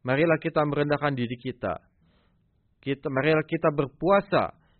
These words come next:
kita memohon kepada Allah untuk menyertai kita sepanjang jalan dan melepaskan mereka." Dan mereka berjalan selama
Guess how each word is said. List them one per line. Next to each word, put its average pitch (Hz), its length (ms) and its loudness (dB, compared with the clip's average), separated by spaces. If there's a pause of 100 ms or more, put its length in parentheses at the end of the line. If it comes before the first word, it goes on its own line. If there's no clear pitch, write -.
kita 147 240 0
memohon 147 400 2
kepada 175 320 2
Allah 185 480 2
untuk 147 240 -10
menyertai 156 320 0
kita 175 240 0
sepanjang 143 340 -2
jalan 160 280 2 (340)
dan 156 180 4
melepaskan 160 1040 0
mereka." 160 400 -4 (500)
Dan 147 320 4
mereka 180 160 0
berjalan 160 640 2 (240)
selama 165 400 2